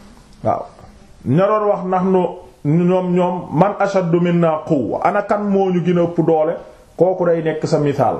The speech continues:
Kon yow mu mel noonu, "sir fil ardi, fanzur kayfa kaana aqibatul mukazzibiin,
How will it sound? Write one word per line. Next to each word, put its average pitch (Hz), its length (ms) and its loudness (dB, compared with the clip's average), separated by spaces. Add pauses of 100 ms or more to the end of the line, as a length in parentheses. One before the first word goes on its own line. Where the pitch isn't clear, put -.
(160)
Kon 170 220 2
yow 170 220 0
mu 170 140 0
mel 185 220 0
noonu, 147 340 -2 (220)
"sir 190 880 2
fil 165 340 0
ardi, 262 380 0 (280)
fanzur 190 580 0
kayfa 180 320 0
kaana 165 480 0
aqibatul 156 500 0
mukazzibiin, 147 840 0